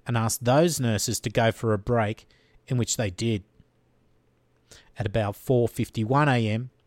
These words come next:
Dean made his way to the A two wing, Ward nineteen, which was unoccupied. He then set fire to a bed with a cigarette lighter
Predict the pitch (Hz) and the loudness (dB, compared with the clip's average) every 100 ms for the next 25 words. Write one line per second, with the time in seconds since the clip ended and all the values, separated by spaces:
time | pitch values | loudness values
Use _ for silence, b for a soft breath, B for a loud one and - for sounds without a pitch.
0 | _ _ - - 135 156 147 123 117 - | _ _ -10 4 6 6 2 0 -2 -2
1 | 123 120 - 107 - 139 123 - 123 110 | 2 2 2 -6 -2 0 0 0 0 0
2 | 107 117 95 85 _ _ _ 110 120 120 | 2 0 -2 -8 _ _ _ 2 6 8
3 | 117 113 110 107 - 123 113 87 - _ | 6 2 0 0 -2 -2 -2 -4 -12 _
4 | - - 120 101 - 123 127 - 110 - | -8 -4 -4 -4 -2 0 0 -2 -4 -4
5 | - 101 87 - - _ _ _ _ _ | -4 -6 -6 -10 -20 _ _ _ _ _
6 | _ b b - 110 117 117 120 - - | _ b b -6 0 2 2 -4 -2 0
7 | 120 - - 135 127 127 - 113 104 - | -2 -4 2 4 4 2 0 0 0 2
8 | 139 131 120 117 98 - 151 139 127 123 | 4 4 4 -2 -2 -2 0 2 2 0
9 | 131 117 117 117 | 0 2 2 0